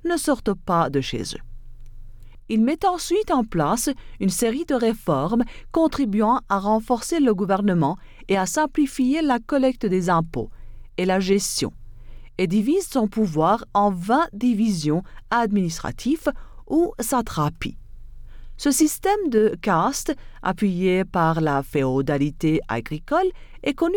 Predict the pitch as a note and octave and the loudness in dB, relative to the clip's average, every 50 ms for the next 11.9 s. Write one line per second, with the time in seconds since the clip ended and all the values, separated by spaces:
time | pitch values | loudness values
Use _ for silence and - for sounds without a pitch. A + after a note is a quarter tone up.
0 | G#4+ G4+ D4+ C4+ - - A#3 G3 G3+ F#3 F3+ F3+ E3 - - C#3 C#3+ - - - | 2 2 2 0 0 0 2 2 2 2 2 0 0 0 0 0 0 0 0 0
1 | F#3+ G#3 G#3 F#3 D#3+ B2 B2+ C#3+ F#3+ - - - - - - - - - - A3 | 2 2 2 2 0 0 -4 -4 -6 -8 -12 -16 -16 -16 -16 -18 -16 -8 -2 2
2 | C4 B3+ C#4+ C4 - C#4 B3+ A#3+ A3+ - - E4+ F#4+ G#4 G#4 - - C#4 B3 A3+ | 2 4 2 2 2 0 0 -2 -2 -4 0 2 2 2 2 0 0 0 2 4
3 | A3 A3 G#3+ F3+ F3 D#3+ D#3+ - - - - - - - - - - - - - | 4 2 2 0 0 -2 -2 -4 -8 -10 -10 -10 -14 -14 -14 -16 -16 -16 -16 -16
4 | - - - - - - - - F3+ F3 E3 E3 D#3+ - D#3+ C#3+ C3+ - C3+ B2+ | -16 -16 -16 -18 -18 -16 -8 -4 0 2 2 2 2 2 0 0 0 0 -2 -2
5 | - - D#3 D3 B2+ C#3+ C#3+ C#3+ D#3+ G#3 C#4 F4 - - - - - - - F3+ | 0 0 0 0 2 2 2 2 2 2 2 2 0 -2 -12 -18 -12 -4 0 4
6 | E3 D#3+ - - D3 C#3 D#3 D#3 D3+ D#3 - - D#3 C#3 B2 - - - G#3 D3+ | 4 4 4 2 2 0 2 2 0 0 0 0 -2 -2 -2 -2 -2 0 0 0
7 | - - - - - - - - - - - - - - - - - - - - | -2 -6 -12 -14 -14 -12 -12 -12 -12 -12 -12 -12 -12 -12 -12 -12 -12 -14 -14 -16
8 | - - - F4 F4 - - C#4+ C4 - - - B3 G#3 G3+ G3 F#3 F#3 - - | -8 -2 0 0 0 2 0 0 0 0 0 2 2 2 2 2 0 0 0 0
9 | E3+ E3 D#3+ D#3+ E3 E3+ D#3+ - - - D3+ C#3+ C#3 C#3 C3+ - - A#2 A#2+ - | 2 2 2 2 0 -2 -2 -4 -4 -2 0 2 2 2 0 0 0 -2 -2 -2
10 | - - C3 B2 B2 C3+ C#3 - - G#3+ B3 D#4 F4 F4+ B3+ G#3+ - A3 F#3+ E3 | -2 -4 -4 -4 -4 -4 -4 -2 0 2 2 4 4 2 0 0 0 0 0 0
11 | C#3+ C3 A#2 A#2 A2+ A#2 - - - - B2 A#2 A#2+ A#2+ C3+ C#3 - | 0 -2 -4 -4 -6 -10 -10 -10 -6 -4 -4 -4 -2 -2 -2 -2 -2